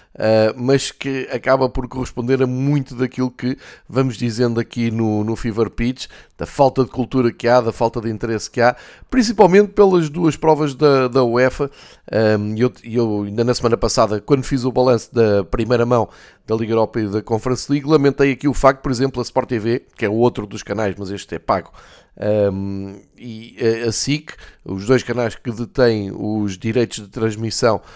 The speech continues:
da, tanto da, da, da Liga Europa como da Conference League, eh, conseguirem montar nos seus resumos de, do Jornal da Noite, portanto já perto da meia-noite, eh, ignorando completamente, por exemplo, os jogos da Conference League, metendo só o Braga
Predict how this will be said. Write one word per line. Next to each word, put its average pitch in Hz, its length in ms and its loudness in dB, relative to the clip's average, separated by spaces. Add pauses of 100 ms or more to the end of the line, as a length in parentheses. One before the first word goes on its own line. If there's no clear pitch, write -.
(240)
da, 104 460 4 (480)
tanto 117 300 0
da, 104 220 -2
da, 101 920 -2
da 101 180 -6
Liga 107 160 -2
Europa 110 280 4
como 113 180 -8
da 117 80 -2
Conference 135 400 -4
League, 151 160 0 (400)
eh, 135 140 -2
conseguirem 160 440 2
montar 156 320 2
nos 139 200 -4
seus 139 180 0
resumos 131 640 -2
de, 98 840 -10
do 92 220 -10
Jornal 107 320 -4
da 117 120 -2
Noite, 190 220 2
portanto 107 220 -6
já 107 80 -2
perto 107 240 -4
da 117 60 -6
meia-noite, 113 400 -4 (420)
eh, 123 300 4
ignorando 127 480 2
completamente, 127 640 -2
por 120 80 -10
exemplo, 110 340 -6
os 101 80 -6
jogos 107 320 -2
da 104 220 -4
Conference 117 500 -6
League, 117 220 -8
metendo 113 320 -4
só 113 240 2
o 107 200 -6
Braga 110 380 0